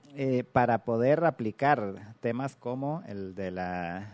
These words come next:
de las penas por deserción y por, por, <clears throat> por no hacer caso a las órdenes, por dejar los puestos, eh, tenían que declarar la guerra. Eh, lo que hizo ayer Putin realmente no es declarar la guerra,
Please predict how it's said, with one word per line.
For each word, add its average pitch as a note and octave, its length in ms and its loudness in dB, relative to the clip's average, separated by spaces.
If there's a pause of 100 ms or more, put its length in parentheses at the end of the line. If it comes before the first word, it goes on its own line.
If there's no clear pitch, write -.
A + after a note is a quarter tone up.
(100)
de G2 100 -6
las F2+ 160 -6
penas A2+ 280 -6
por F#2+ 200 -6
deserción A#2+ 960 -4
y G#2 80 -6
por, F#2 200 -6 (640)
por, G2+ 280 -6 (180)
<clears throat> C#3 160 -8
por G2+ 140 -2
no G#2+ 180 -2
hacer A2 500 -2
caso B2+ 260 0
a G#2+ 60 0
las F2+ 200 -2
órdenes, C3 500 -4 (340)
por G#2 360 -4
dejar A#2 380 0
los G#2 180 -8
puestos, D3 520 -6 (400)
eh, A#2+ 380 -4
tenían C#3 520 -2
que B2 180 0
declarar G2+ 500 0
la G#2+ 160 -4
guerra. C#3 380 2 (280)
Eh, B2+ 320 -6 (220)
lo C3+ 240 0
que B2 120 -4
hizo D#3+ 300 -2
ayer D#3 340 0
Putin G3 600 -8
realmente B2 460 -4
no B2 320 -2
es D#3 280 0
declarar G2+ 600 -2
la F#2 140 -2
guerra, G#2+ 420 0